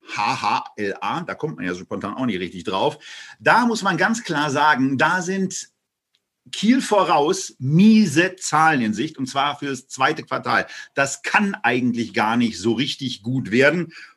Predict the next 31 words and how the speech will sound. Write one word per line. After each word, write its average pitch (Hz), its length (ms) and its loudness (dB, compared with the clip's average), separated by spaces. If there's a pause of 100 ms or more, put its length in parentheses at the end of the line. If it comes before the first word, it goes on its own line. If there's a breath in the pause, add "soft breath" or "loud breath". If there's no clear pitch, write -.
(100)
Und, 147 380 2
ähm, 147 420 2
trotzdem 214 680 -4 (180 soft breath)
scheint 170 540 -4
der 165 160 2
Vorstand 165 640 -6 (300 loud breath)
relativ 180 720 -4
zuversichtlich 104 880 -6
zu 117 120 -8
sein, 123 400 0
denn 160 420 0 (580)
für 165 240 0
die 151 320 -4 (100)
jetzt 143 360 -4
anstehende 160 600 0
Hauptversammlung 135 920 -2 (240 soft breath)
hat 147 180 -4
er 139 140 0
angekündigt, 160 800 -2
die 135 120 -10
Dividende 131 800 -2
auf 139 200 -4
dem 131 240 2
Niveau 131 440 2
des 120 360 -2
Vorjahres 139 760 -2
zu 113 140 -10
belassen, 107 440 -4
also 139 360 -2
achtzig - 540 -6
Cent 165 320 -4